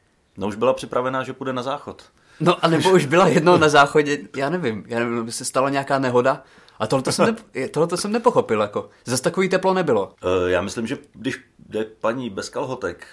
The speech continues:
Speaker 1: tak
Speaker 2: Tak má
Speaker 1: chce,
Speaker 2: plán.
Speaker 1: chce něco ukázat.
Speaker 2: Jako, my-, myslíš, že to bylo
Speaker 1: No.
Speaker 2: exhibicionistický?
Speaker 1: Já myslím, že určitě.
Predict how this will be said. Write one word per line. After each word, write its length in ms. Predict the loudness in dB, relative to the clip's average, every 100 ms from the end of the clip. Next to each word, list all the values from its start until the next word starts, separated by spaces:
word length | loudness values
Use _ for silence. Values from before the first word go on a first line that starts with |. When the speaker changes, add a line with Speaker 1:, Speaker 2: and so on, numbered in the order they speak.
| -20 _ -16
Speaker 1:
tak 260 | -14 -14 -16 -4
Speaker 2:
Tak 120 | 0
má 100 | 0
Speaker 1:
chce, 40 |
Speaker 2:
plán. 220 | 2 2 2
Speaker 1:
chce 180 | -4 -8
něco 200 | -6 -6
ukázat. 440 | -4 -2 -2 -6 -14 -20 _ _ _ _ _ -6
Speaker 2:
Jako, 160 | -2 0
my-, 140 | 0 0
myslíš, 280 | 0 0
že 80 | 0
to 100 | 0
bylo 100 | 2 2
Speaker 1:
No. 40 |
Speaker 2:
exhibicionistický? 1080 | 2 0 0 -2 -2 -2 -6 -10 -10 -14 -14
Speaker 1:
Já 160 | -4 -4
myslím, 240 | -4 -10
že 60 | -10
určitě. 540 | -12 -14 -16 -14 -16